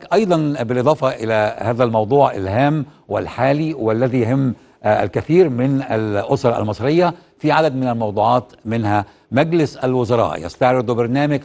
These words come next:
طرح شركات الدولة بالبورصة المصرية. موضوع آخر عن تلات مليارات من الجنيهات للتأمين الصحي، آه، من زيادة أسعار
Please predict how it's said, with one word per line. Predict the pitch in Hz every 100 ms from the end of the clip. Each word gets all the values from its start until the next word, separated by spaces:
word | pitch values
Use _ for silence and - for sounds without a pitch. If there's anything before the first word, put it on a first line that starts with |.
| -
طرح | 156 151 - _ _ _
شركات | 139 127 117 165 151
الدولة | 107 127 170 165 170
بالبورصة | 165 110 113 101 135 - 131 120 _ _ -
المصرية. | 139 131 101 92 73 69 _ _ _ _ _ _ _ _ _ _ -
موضوع | 110 113 131 123 110 98
آخر | - 139 131 123 117 113
عن | 107 101 98 104 127 123 113 - _ _
تلات | 151 151 127
مليارات | 120 120 117 127 -
من | 113
الجنيهات | 101 107 101 127 135
للتأمين | 131 120 113 127
الصحي، | 113 - 131 - 139 - _ _ -
آه، | 101 107 107 104 101
من | 98 120 123
زيادة | 101 123 117 117
أسعار | 101 - 113 117 113